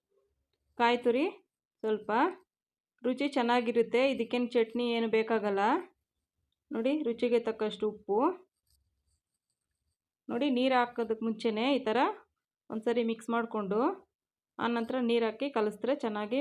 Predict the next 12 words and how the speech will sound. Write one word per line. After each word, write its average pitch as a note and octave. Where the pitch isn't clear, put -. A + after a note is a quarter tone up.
ಮಿಕ್ಸ್ -
ಆಗುತ್ತೆ. G3
ನೋಡಿ, A3
ಈಗ A3
ಒಂದು A3
ಕಪ್ಪಷ್ಟು G#3+
ನೀರು A3
ಹಾಕ್ತಾಯಿದ್ದೀನಿ, G3+
ನೋಡ್ಕೊಂಡು B3
ಹಾಕ್ಕೊಂಡು A#3
ಕಲಿಸ್ಕೊಳ್ಬೇಕು. G3+
ಇದಕ್ಕೇನು B3+